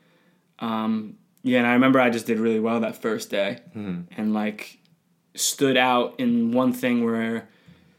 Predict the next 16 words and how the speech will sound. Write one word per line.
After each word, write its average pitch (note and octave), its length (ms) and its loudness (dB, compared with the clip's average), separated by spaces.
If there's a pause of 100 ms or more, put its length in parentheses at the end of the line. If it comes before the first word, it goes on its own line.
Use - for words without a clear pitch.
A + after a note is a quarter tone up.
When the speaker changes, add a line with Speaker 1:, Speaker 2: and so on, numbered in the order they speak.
(140)
Speaker 1:
they A#2+ 120 0
coached C#3+ 460 0
me, B2 260 2
and A#2 120 0
then A#2 80 -2
I A2+ 60 -2
was A2+ 120 -4
able A2+ 200 0
to A2 100 -12
do A#2+ 280 2
it, C3+ 180 -2
so - 120 -6
I G#2+ 100 -4
Speaker 2:
Yeah. G#2+ 60 -6
Speaker 1:
seemed A2+ 280 -2
so, A2+ 280 -4